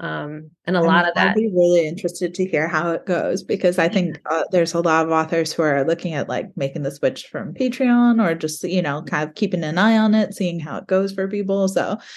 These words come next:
Speaker 1: Yeah.
Speaker 2: um, yeah, cool.
Speaker 1: Like, I'm really curious to see how to do, like, moving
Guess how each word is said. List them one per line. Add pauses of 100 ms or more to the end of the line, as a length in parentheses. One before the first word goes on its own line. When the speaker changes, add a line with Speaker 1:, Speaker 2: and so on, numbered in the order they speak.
(160)
Speaker 1:
Yeah.
Speaker 2:
um, (440)
yeah, (280)
cool.
Speaker 1:
Like,
I'm (160)
really
curious
to
see
how
to
do,
like, (240)
moving